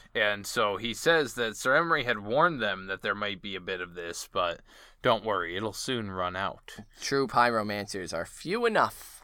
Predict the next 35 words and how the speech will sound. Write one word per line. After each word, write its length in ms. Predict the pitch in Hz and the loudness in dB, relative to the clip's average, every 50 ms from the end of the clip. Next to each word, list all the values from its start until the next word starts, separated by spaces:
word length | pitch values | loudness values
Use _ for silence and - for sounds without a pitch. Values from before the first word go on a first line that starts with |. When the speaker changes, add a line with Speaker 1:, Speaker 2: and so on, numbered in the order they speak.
| - _ | -16 _
Speaker 2:
left. 580 | - 120 92 64 - - - - - - - - - _ _ _ _ _ - | -6 -4 -4 -4 -6 -8 -14 -16 -16 -16 -16 -16 -20 _ _ _ _ _ -2
Speaker 1:
Which 400 | 131 139 120 107 104 - - 110 | 2 4 4 4 2 0 -4 0
they 200 | 110 123 123 117 | 4 6 6 6
are 100 | 110 104 | 6 4
completely 600 | - 107 95 85 - 123 123 113 101 107 104 104 | 2 -2 -8 -6 -4 -2 -2 -2 -2 -2 -2 -2
unaware 480 | 98 98 95 98 95 95 95 95 98 | -2 0 0 0 2 2 4 4 2
of 160 | 95 95 95 | 2 0 -2
the 100 | 95 95 | -4 -4
recent 340 | 101 107 104 - - 101 90 | -4 -4 -4 -4 -6 -10 -4
fact 300 | - 104 101 98 90 - | 0 2 2 2 0 -2
we 140 | 98 98 92 | -6 -8 -6
learned 200 | 92 92 92 87 | -6 -8 -8 -8
in 120 | 87 87 | -12 -14
Tyrion's 440 | 87 - 143 151 139 117 101 92 - | -6 -2 2 2 2 2 0 -2 -8
chapter 460 | - - 110 98 95 - - 107 104 | -2 2 4 4 4 4 2 -2 -2
that 240 | 98 98 95 95 90 - | 0 0 0 0 0 -4
the 60 | 98 | -2
magic 460 | 92 98 104 127 151 147 143 104 - | 2 4 6 6 6 4 0 -4 -4
has 120 | 101 95 | -6 -10
come 300 | - - 127 139 135 110 | -2 2 2 2 2 4
back, 320 | 95 104 117 120 - - - | 2 4 4 4 2 0 -2
my 180 | 107 104 98 95 | 0 2 2 4
lord. 500 | 95 95 95 98 110 123 131 135 123 - | 4 2 2 4 4 4 4 2 0 -2
Speaker 2:
Right. 280 | 110 113 104 98 98 - | -2 -2 0 0 0 2
Speaker 1:
We're 160 | 117 131 131 | 4 4 4
producing 500 | 123 127 123 117 127 120 110 - 117 117 | 4 2 0 0 0 0 -2 -2 -4 -4
it 80 | 120 120 | -2 2
at 260 | 123 127 135 - - - | 2 2 2 0 -2 -8
triple 480 | - - - - 156 160 110 113 107 98 | -12 -4 0 2 2 2 2 -2 -6 -6
the 100 | 95 87 | -8 -6
fucking 360 | - 101 92 - - 92 90 | -4 -4 -4 -4 -6 -10 -10
rate. 360 | 87 87 85 85 82 - - | -8 -8 -8 -8 -10 -12 -12
Like, 220 | - 95 95 95 92 | -10 -8 -8 -6 -8
we 220 | 101 107 123 139 143 | -6 -6 -4 0 2
got, 160 | 123 107 | 0 0